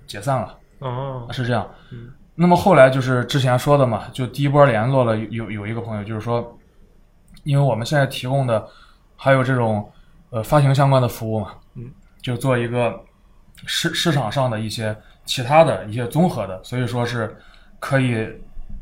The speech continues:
Speaker 1: 如果运气好的话，
Speaker 2: 嗯。
Speaker 1: 或者说，呃，引入的产品对口的话，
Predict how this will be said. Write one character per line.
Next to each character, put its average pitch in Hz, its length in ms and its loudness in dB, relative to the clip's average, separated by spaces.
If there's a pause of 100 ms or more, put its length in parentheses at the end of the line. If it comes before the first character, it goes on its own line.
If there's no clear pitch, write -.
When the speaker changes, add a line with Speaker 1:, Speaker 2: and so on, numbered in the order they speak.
(180)
Speaker 1:
如 127 180 -4
果 117 300 2
运 151 180 2
气 - 120 2
好 117 300 0
的 110 100 -4
话， 143 220 2 (120)
Speaker 2:
嗯。 127 200 -12 (840)
Speaker 1:
或 143 160 -2
者 127 100 0
说， 127 320 0 (640)
呃， 123 220 -4
引 123 160 -4
入 139 120 0
的 139 80 2
产 131 240 -2
品 113 300 -4 (180)
对 160 120 4
口 117 280 -2
的 101 80 -6
话， 123 240 -2